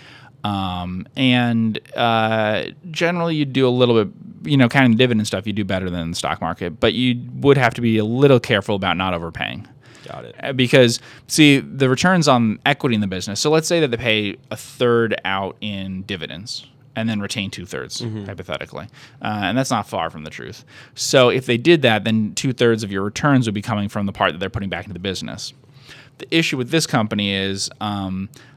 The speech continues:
Speaker 1: I think their overall business probably has returns of eight to twelve percent. Without leverage.
Speaker 2: So when you say the overall business, are you doing, how are you coming,
Speaker 1: I'm
Speaker 2: what
Speaker 1: counting
Speaker 2: math are you
Speaker 1: things
Speaker 2: putting
Speaker 1: other
Speaker 2: that?
Speaker 1: than the cement plant.
Speaker 2: Got it, got it.
Speaker 1: So the cement plant, I think, has hi-,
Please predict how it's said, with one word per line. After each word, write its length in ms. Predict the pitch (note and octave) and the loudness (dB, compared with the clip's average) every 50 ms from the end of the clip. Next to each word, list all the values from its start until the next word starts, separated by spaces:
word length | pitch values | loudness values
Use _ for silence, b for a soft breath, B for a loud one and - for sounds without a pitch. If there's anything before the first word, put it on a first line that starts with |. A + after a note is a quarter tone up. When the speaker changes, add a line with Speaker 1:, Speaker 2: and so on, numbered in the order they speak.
| B | B
Speaker 1:
I 220 | - A2 B2 C3+ C#3 | 0 2 2 2 2
think 220 | C#3+ C3 B2 A#2 - | 2 -2 -2 -4 -4
their 320 | A2 G#2 G#2 G#2 - - | -2 -2 0 0 0 0
overall 320 | A2+ A#2 A2 A2 A2 G#2+ G2 | -2 -2 0 0 -2 -2 -2
business 400 | A2 A#2 A2 A2+ B2+ C#3 D3 - | -2 -2 -2 -2 -2 -4 -6 -4
probably 260 | - C#3+ A#2+ A2+ A2 | -2 -2 0 0 0
has 140 | A2+ G#2 G2 | -2 -4 -6
returns 300 | G2 F#2+ - A2+ G#2+ G2+ | -8 -8 -6 -6 -6 -6
of 80 | E2 - | -6 -8
eight 160 | - G#2 - | -8 -8 -8
to 80 | - A2 | -10 -12
twelve 300 | - - G#2 G2+ G2+ - | -8 -6 -6 -6 -6 -10
percent. 460 | G#2+ G2 - - F#2 F#2+ G2 G2 - - _ _ _ _ _ _ _ | -12 -12 -8 -6 -6 -6 -6 -6 -8 -12 _ _ _ _ _ _ _
Without 320 | - A2+ G#2+ G#2 G2 F2+ F2 | -8 -4 -2 -2 -2 -2 -2
leverage. 520 | G2 G2+ A2 B2 D3 D#3 D#3+ - - - - - | -4 -6 -4 -4 -4 -4 -4 -8 -14 -16 -16 -12
Speaker 2:
So 180 | - - C3+ B2+ | -4 0 0 0
when 160 | A2+ A2+ A2 | 0 -2 -4
you 80 | A2+ A2 | -4 -4
say 140 | - B2+ A#2 | -4 -4 -4
the 120 | A2 G2 | -4 -4
overall 260 | G2 G#2 G2 G2+ F#2+ F2+ | -6 -6 -4 -6 -6 -6
business, 380 | F#2 F#2+ F#2+ F2+ F#2 - - | -8 -10 -10 -10 -10 -8 -8
are 80 | F#2+ F#2 | -8 -8
you 100 | F2+ F#2 | -8 -8
doing, 640 | F#2 G2 G2 F#2+ F#2+ F#2 F#2 F2+ F2+ F2+ F2 E2 - - | -8 -8 -8 -8 -8 -8 -8 -8 -10 -12 -14 -16 -14 -10
how 120 | G2+ G#2+ G2+ | -8 -6 -6
are 60 | G2 | -6
you 140 | F#2+ F2+ - _ | -8 -10 -14 _
coming, 360 | - - G#2+ G2+ F#2 F2 - G2+ | -12 -10 -10 -10 -10 -12 -6 -4
Speaker 1:
I'm 80 | A#2 B2 | -4 0
Speaker 2:
what 60 | A#2 A#2+ - | 2 2 4
Speaker 1:
counting 80 | A#2+ A#2 A2 | 4 4 4
Speaker 2:
math 120 | G#2+ A2 C3+ | 4 4 2
are 20 | |
you 40 | B2 | 0
Speaker 1:
things 80 | A#2 A#2+ | 0 0
Speaker 2:
putting 140 | - - - | 0 0 0
Speaker 1:
other 120 | A#2+ A#2+ | 2 2
Speaker 2:
that? 60 | A2+ A2 | 2 2
Speaker 1:
than 100 | A2 G#2+ | 0 -2
the 80 | G#2+ | -2
cement 360 | - - G2 F#2 F2+ E2 - | -2 -2 -2 -2 -4 -4 -6
plant. 360 | - - C#2+ C2 A#1+ A1+ - - | -10 -12 -12 -10 -12 -12 -14 -14
Speaker 2:
Got 200 | F2 E2+ D#2 C#2 | -14 -14 -14 -14
it, 120 | C2+ - | -18 -16
got 160 | - C2 G#1+ | -16 -16 -16
it. 80 | G1+ - - | -16 -16 -6
Speaker 1:
So 140 | - B2 | -4 -2
the 80 | A#2 A2+ | -2 0
cement 280 | A2 C#3+ D#3+ D#3+ D3+ C#3 | 0 0 0 0 0 0
plant, 160 | C#3+ C3 B2+ | 0 0 0
I 40 | A#2+ | 0
think, 120 | - A#2 A2 | -2 -2 -4
has 120 | G#2+ G#2 | -4 -6
hi-, 340 | - - - - B2+ A2+ | -8 -10 -12 -10 -10 -10